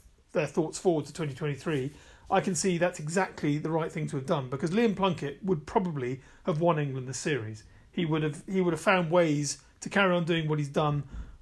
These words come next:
all through the last four years and get wickets in those middle overs. England have got to find different ways to do that.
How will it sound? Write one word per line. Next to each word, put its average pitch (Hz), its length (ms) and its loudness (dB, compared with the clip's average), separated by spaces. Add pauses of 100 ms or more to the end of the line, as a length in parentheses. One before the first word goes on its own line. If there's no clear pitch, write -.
all 196 180 4
through 160 400 0
the 151 120 -2
last 151 260 0
four 147 160 -2
years 139 280 -2
and 151 240 -4
get 180 200 0
wickets 175 320 -6
in 160 40 -4
those 139 160 -2
middle 139 240 -2
overs. 135 460 -4
England 190 280 2
have 156 100 -2
got 170 80 2
to 156 40 0
find 151 220 -2
different - 240 -4
ways 160 220 2
to 160 60 -6
do 165 200 2
that. 123 220 -8